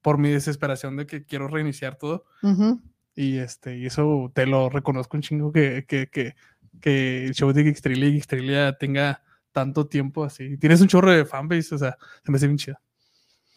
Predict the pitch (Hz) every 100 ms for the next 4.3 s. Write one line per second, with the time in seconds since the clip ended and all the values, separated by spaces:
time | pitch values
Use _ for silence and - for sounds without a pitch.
0 | _ _ _ _ _ _ - - - _
1 | - 190 - 185 - - 208 208 220 294
2 | 381 392 269 - 427 339 359 320 185 180
3 | 165 185 185 208 202 156 156 247 185 185
4 | 160 156 170